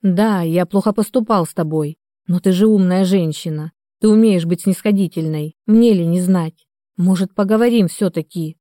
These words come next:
в нормальной обстановке? Скажи, где и когда?" Родя уже не шептал, говорил звонким, обиженным голосом.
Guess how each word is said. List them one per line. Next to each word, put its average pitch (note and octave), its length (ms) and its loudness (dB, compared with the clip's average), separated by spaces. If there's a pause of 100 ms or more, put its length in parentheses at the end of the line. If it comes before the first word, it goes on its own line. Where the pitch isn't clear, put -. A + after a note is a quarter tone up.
в E3 80 -6
нормальной G3+ 520 2
обстановке? E3+ 800 -2 (680)
Скажи, G3+ 580 -2 (160)
где F#3 520 0
и F3 80 -2
когда?" F3 560 -2 (920)
Родя F3 380 -2
уже G#3 180 -2
не G#3 140 2
шептал, D#3+ 560 -6 (340)
говорил E3+ 380 0
звонким, F3 720 -2
обиженным F3+ 580 0
голосом. D#3+ 680 -4